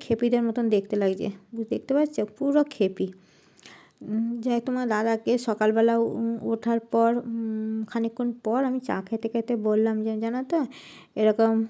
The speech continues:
ওই ভদ্রমহিলা মারা গেছে।" আমি ওনার স্বামীর নাম নিচ্ছি না, যেহেতু এটা আমার ভিডিও,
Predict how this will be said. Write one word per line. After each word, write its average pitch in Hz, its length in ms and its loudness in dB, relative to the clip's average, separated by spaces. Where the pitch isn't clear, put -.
ওই 233 140 4
ভদ্রমহিলা 220 720 2
মারা 214 260 4
গেছে।" 196 260 -2
আমি 370 160 2
ওনার 320 220 2
স্বামীর 247 340 0
নাম 254 220 2
নিচ্ছি 226 360 0
না, 233 140 0
যেহেতু 226 260 4
এটা 226 160 0
আমার 214 280 -2
ভিডিও, 214 420 0